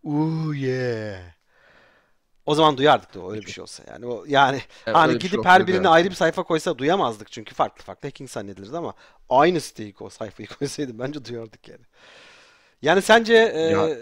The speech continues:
Speaker 1: ya aslında bilmek em-, çok zor ha, kimin hatası var. Peki atıyorum,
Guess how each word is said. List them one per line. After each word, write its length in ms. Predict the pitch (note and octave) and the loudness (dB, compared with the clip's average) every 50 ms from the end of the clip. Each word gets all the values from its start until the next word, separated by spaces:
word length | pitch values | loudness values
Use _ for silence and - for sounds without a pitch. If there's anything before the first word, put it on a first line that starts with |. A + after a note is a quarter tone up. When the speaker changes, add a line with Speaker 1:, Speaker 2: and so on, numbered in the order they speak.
| B2 B2 A#2+ C3 D#3 C3 C3 C3 | -12 -18 -20 -20 -20 -20 -20 -8
Speaker 1:
ya 140 | E3 F3 F#3 | -4 -2 0
aslında 280 | F3 F3 - A#3+ G#3+ F#3+ | 0 0 -2 -2 -4 -4
bilmek 320 | G3 G3 G3+ G#3+ G#3+ - | -6 -4 -2 -2 -2 -2
em-, 440 | A3+ G#3 G3+ G3+ G3+ G3+ G3 - - _ _ _ | -4 -4 -4 -6 -10 -12 -14 -16 -18 _ _ _
çok 240 | _ - G3+ G3 - | _ -6 -6 -6 -6
zor 160 | - D3 B2+ | -6 -6 -4
ha, 140 | B2+ B2+ B2+ | -4 -4 -4
kimin 800 | - - - D3 C#3+ D#3 F3+ F3+ E3+ E3 D3+ C#3+ C#3 - - - _ - F#2+ F2+ _ B1+ G#1+ A#1 | -6 -10 -12 -8 -8 -6 -6 -6 -8 -8 -10 -12 -14 -18 -20 -20 _ -20 -20 _ _ _ -20 -20
hatası 440 | D2 - - A#2 G2 E2+ - - - | -20 -16 -14 -14 -14 -14 -14 -16 -16
var. 120 | - B2+ | -16 -6
Peki 260 | - C#4+ E4+ - G#4 | -4 -2 0 2 4
atıyorum, 360 | D#4 - - F#4 D#4 B3+ A3 | 4 4 4 2 0 0 -2